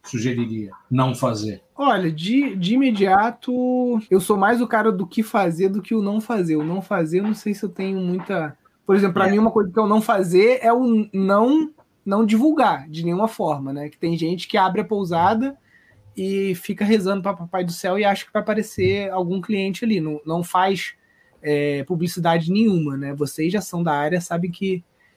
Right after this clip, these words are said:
Speaker 2: que não tem como ficar sem isso. Tem práticas que podem ser danosas, por exemplo, desconto, essa coisa da percepção do preço, né? Então,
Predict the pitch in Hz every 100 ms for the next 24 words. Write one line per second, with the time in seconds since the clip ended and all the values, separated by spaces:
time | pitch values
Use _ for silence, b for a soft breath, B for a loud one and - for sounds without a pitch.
0 | b - 151 160 165 175 170 170 165 165
1 | 208 220 156 127 - _ 247 302 233 202
2 | 220 214 - - 127 123 - - - -
3 | 170 170 185 196 175 196 208 202 180 170
4 | 131 135 - - 165 160 160 147 156 156
5 | - - 208 202 185 170 - 147 139 143
6 | _ _ - 151 170 180 180 180 175 190
7 | 180 190 175 175 175 175 180 175 - 175
8 | 160 156 160 151 170 180